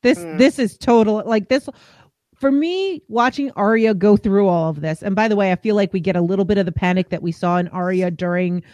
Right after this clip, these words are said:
Speaker 1: uh, the fight at
Speaker 2: Hmm.
Speaker 1: Winterfell. Um, and, uh, I, I think that, um, we, we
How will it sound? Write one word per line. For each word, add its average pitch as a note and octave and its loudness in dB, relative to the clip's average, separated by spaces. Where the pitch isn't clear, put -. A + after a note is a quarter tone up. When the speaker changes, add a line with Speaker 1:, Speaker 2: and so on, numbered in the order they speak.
Speaker 1:
uh, F3+ 0
the F3 -2
fight F#3 0
at F#3 -2
Speaker 2:
Hmm. F3+ -8
Speaker 1:
Winterfell. G3+ 2
Um, F#3+ 2
and, G3 2
uh, F3+ 0
I, F#3+ -6
I G3 0
think F#3+ -2
that, F#3 2
um, F3 -2
we, G#3+ 0
we F#3 -2